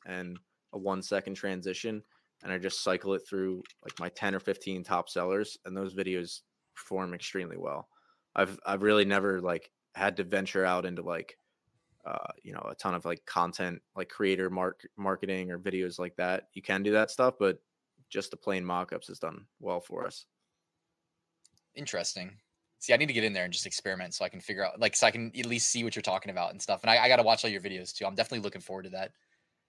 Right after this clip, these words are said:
Speaker 1: Yeah, if,
Speaker 2: Um,
Speaker 1: if you already
Speaker 2: but
Speaker 1: have winners on Amazon and you have, like, some kind of overarching brand on your Etsy or Amazon account, like, hundred percent just take that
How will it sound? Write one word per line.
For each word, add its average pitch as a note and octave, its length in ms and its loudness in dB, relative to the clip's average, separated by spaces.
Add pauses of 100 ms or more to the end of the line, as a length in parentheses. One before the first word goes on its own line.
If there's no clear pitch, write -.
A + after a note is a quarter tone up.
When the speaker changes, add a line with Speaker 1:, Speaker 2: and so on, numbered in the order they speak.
(160)
Speaker 1:
Yeah, C3 160 12
if, G#2 160 10
Speaker 2:
Um, F2+ 160 -10 (100)
Speaker 1:
if C3+ 100 -6
you F3+ 160 8
already A3+ 240 6
Speaker 2:
but - 0 -
Speaker 1:
have D3 280 8
winners D#3 320 6
on C3 220 2
Amazon C3 480 2
and A#2+ 120 -6
you A2+ 80 -2
have, A#2 220 0
like, A#2+ 140 2
some B2 200 -2
kind C#3 240 -2
of - 80 -8
overarching A#2 600 0
brand G2 460 -4 (280)
on G#2+ 220 -2
your G#2 380 2
Etsy A2 500 -2
or F#2+ 240 -2
Amazon G#2+ 600 -2
account, B2+ 380 -2
like, G#2 220 -2 (320)
hundred D#3 320 0
percent G#2 520 0
just - 260 -10
take A2+ 220 0
that A#2 300 4